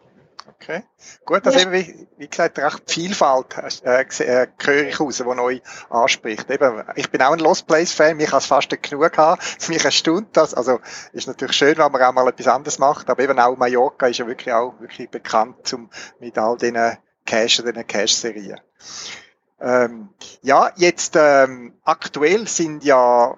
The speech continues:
Speaker 1: Ferienplan vielleicht ein bisschen eingeschränkt. Man darf nicht oder noch nicht ins Aus-, äh, Ausland. Haben die schon einen Plan, wann die Grenzen wieder offen sind, wenn es wieder sicher ist, um sich zu bewegen für weitere Reisen oder Konzerte oder so?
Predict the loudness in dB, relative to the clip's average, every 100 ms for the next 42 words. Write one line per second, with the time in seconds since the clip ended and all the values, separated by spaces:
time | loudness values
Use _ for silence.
0 | _ -4 -2 0 0 2 2 2 -2 -6
1 | -4 -6 -8 -14 -14 -14 -2 2 4 2
2 | -2 -8 0 4 4 2 -6 -4 -2 0
3 | -2 -4 -4 -4 -6 -10 -12 -12 -10 -10
4 | -10 -10 0 0 0 -2 -4 0 2 0
5 | -6 -16 -6 -4 -2 0 2 0 _ 2
6 | 2 2 0 -2 _ 0 0 -2 -2 0
7 | 2 0 -2 -4 0 0 0 -2 -2 -2
8 | -2 -4 -4 -4 -4 -6 -8 -4 0 0
9 | 0 -2 -6 -8 -8 -6 -4 0 2 0
10 | -2 -6 -6 -6 -6 -6 -2 -2 -2 -8
11 | -10 -8 -8 -10